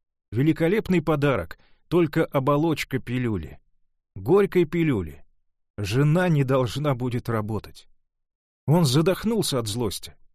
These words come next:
«Что ж, ладно», — сказал Мартин.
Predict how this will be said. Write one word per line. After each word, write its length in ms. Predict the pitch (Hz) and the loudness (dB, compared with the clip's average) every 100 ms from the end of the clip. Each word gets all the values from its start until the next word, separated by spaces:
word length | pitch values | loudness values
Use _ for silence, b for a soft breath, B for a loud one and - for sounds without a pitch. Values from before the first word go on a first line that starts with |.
| _ _ _ - | _ _ _ -16
«Что 220 | - 233 | -4 -2
ж, 100 | 160 | 0
ладно», — 420 | 160 196 170 104 - - | 2 0 0 -4 -8 -18
сказал 360 | - 123 117 123 | -4 -2 0 0
Мартин. 420 | 117 95 82 71 | -2 -4 -8 -20